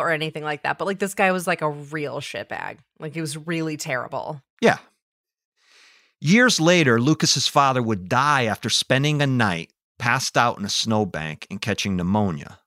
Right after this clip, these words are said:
Speaker 2: But look, that's a story for another time. I mean, who knows if that's true, too? Yeah, we just don't know. When we talk about Henry Lee Lucas, what do we really know? Lucas says his brother accidentally stabbed him in the eye as a child,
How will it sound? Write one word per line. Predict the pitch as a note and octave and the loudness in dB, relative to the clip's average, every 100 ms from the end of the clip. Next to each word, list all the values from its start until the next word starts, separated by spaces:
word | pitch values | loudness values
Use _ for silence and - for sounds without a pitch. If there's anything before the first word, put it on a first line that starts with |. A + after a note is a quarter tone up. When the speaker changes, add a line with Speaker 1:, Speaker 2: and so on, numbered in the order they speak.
| _ _ _ _ _ _ _ _ _ _ | _ _ _ _ _ _ _ _ _ _
Speaker 2:
But | G#2 | -6
look, | G2+ F2+ - | -4 -4 -2
that's | A2 - | -2 0
a | |
story | C3 - B2 A2+ | -2 0 2 2
for | G2 - | 2 -6
another | C#2 G2 F2 | -4 -4 -4
time. | - G#2 C#2+ C2 B1+ - | -6 -8 -8 -8 -14 -14
I | D#2+ | -12
mean, | D#2 D2+ D2 | -10 -10 -12
who | G#1 A2+ A#2+ | -10 -2 0
knows | A2+ G#2 G2+ | 2 0 -2
if | F#2 | -4
that's | G2+ F2 - | -2 -2 -2
true, | - F2+ D2 | -6 -8 -8
too? | - - - _ _ _ _ _ _ _ | -10 -14 -16 _ _ _ _ _ _ _
Yeah, | F2 C#2 | -16 -10
we | G2 | -8
just | F#2+ C3+ C3 - - | -2 -2 -2 -4 -2
don't | B2 A2+ | -2 0
know. | F2+ F#2 D2+ | -2 -2 -2
When | D#2+ G2 G2 | -4 -4 -2
we | G#2 | -2
talk | - E3 - | 0 0 2
about | D3+ C3 | 2 2
Henry | C#3 C3 B2+ | 2 0 0
Lee | A2 A2 | 0 2
Lucas, | D#3 G3 G#2+ F#2 - - _ _ _ _ _ _ _ - | 2 2 -2 -2 -6 -8 _ _ _ _ _ _ _ -4
what | A2+ C3 | -2 0
do | D3 | -2
we | B2+ | -2
really | G2 A2+ B2+ A2+ D2+ | -2 -2 0 -2 -4
know? | D2 - _ _ _ _ _ _ _ _ _ _ _ | -8 -14 _ _ _ _ _ _ _ _ _ _ _
Lucas | - F3 G#3+ A3 | 4 4 6 4
says | - F#3 C3 | 6 4 4
his | C3+ | 0
brother | F#2 C3+ E3 E3+ B2+ | 2 4 4 4 2
accidentally | A#2 - A2+ C3+ B2 A2+ | 0 -2 -2 -2 -2 0
stabbed | - - B2+ D3 E3 - | 0 2 2 2 0 -2
him | D#3 D3 | 0 0
in | B2 | 2
the | A#2+ A#2+ | 2 2
eye | A#2+ A2+ | 2 2
as | G2 | -2
a | G2 | -4
child, | - A#2+ A2 D#2 D#2+ | 0 2 2 -2 -6